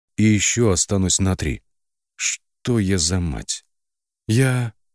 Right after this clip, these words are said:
запнулась силой, сжимая трубку, не в силах продолжать. С каждой секундой всё больше корила себя, не представляя, как остановиться. В панике перевела взгляд на Вадима. Красивый и суровый мужчина стоял у большого окна,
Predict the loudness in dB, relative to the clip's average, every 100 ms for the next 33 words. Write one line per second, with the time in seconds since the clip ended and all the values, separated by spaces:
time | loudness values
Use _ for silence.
0 | _ -4 0 0 0 2 2 2 0 0
1 | 0 -2 -2 -2 0 -2 0 -2 -2 -4
2 | -4 -2 -2 0 0 0 -2 -6 -4 -2
3 | -2 -6 -8 -14 _ _ _ -4 0 0
4 | 2 2 0 2 2 2 2 0 0 -2
5 | -2 -6 -6 -4 0 0 0 0 -2 -2
6 | -4 -4 -4 -2 -2 0 0 0 0 0
7 | -2 -6 -6 -4 -2 -4 -2 -4 -2 0
8 | -2 -4 -10 _ _ _ _ -14 -4 0
9 | 0 0 -4 0 0 2 0 -2 -2 -4
10 | -4 -4 -4 -4 -8 -12 _ _ _ _
11 | _ _ -2 0 2 0 0 0 0 0
12 | 0 0 -2 -2 -2 -2 -2 -4 -6 -4
13 | -4 -6 -6 -4 -4 -4 -6 -6 -8